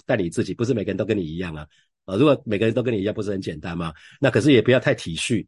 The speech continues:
我看到有一些牧养领袖太体恤，他说：“没关系啦，你这样也没关系。”啊，永远都没关系就长不大。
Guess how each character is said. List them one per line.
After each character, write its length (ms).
我 100
看 120
到 200
有 120
一 60
些 320
牧 140
养 100
领 60
袖 100
太 160
体 160
恤， 180
他 120
说 100
：“没 80
关 140
系 160
啦， 100
你 80
这 80
样 60
也 60
没 100
关 120
系。” 220
啊， 180
永 120
远 80
都 80
没 120
关 120
系 80
就 80
长 200
不 80
大。 240